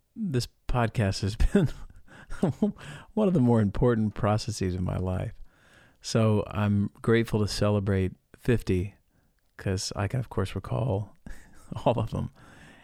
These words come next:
And I think, I think it was a big deal when I got to twenty. So now to be at fifty, it's, it's, uh, it's even bigger. It's e-, an even bigger deal. And,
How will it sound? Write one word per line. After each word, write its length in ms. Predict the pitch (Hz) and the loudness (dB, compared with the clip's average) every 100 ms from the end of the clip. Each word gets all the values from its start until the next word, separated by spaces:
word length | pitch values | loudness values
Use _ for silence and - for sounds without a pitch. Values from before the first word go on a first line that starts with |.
| _ - | _ 0
And 80 | |
I 100 | 107 | 0
think, 240 | 101 110 113 | 2 0 0
I 40 | 120 | 0
think 200 | 131 110 | 0 0
it 20 | |
was 140 | 104 | 0
a 40 | 98 | -2
big 220 | 101 101 | -2 -2
deal 200 | 110 101 | 0 0
when 120 | 92 90 | 0 -2
I 20 | |
got 160 | 92 - | -4 -6
to 80 | |
twenty. 460 | - - 92 98 113 _ _ - - _ - | -8 -4 -2 -2 -6 _ _ -20 -20 _ -6
So 140 | - | 0
now 140 | 110 110 | 2 2
to 60 | |
be 140 | 101 101 | 2 2
at 140 | 92 | 0
fifty, 340 | 104 - 92 | -2 -2 -2
it's, 300 | 90 - - | -2 -4 -8
it's, 360 | - 101 - - | -8 -8 -8 -6
uh, 260 | 101 107 110 _ _ _ _ _ _ _ _ _ _ _ _ _ - | -6 -6 -8 _ _ _ _ _ _ _ _ _ _ _ _ _ -10
it's 120 | 123 | -2
even 240 | 135 120 104 | 0 2 2
bigger. 320 | 95 92 - | 2 0 -4
It's 160 | 110 - | -6 -4
e-, 60 | |
an 260 | 110 113 117 | -2 -2 0
even 240 | 113 110 95 | 0 0 -2
bigger 200 | 98 123 | -2 -6
deal. 280 | 117 117 - _ _ - - - - - - | -8 -10 -10 _ _ -20 -20 -20 -20 -20 -8
And, 500 | - 135 123 107 107 | 0 2 4 2 0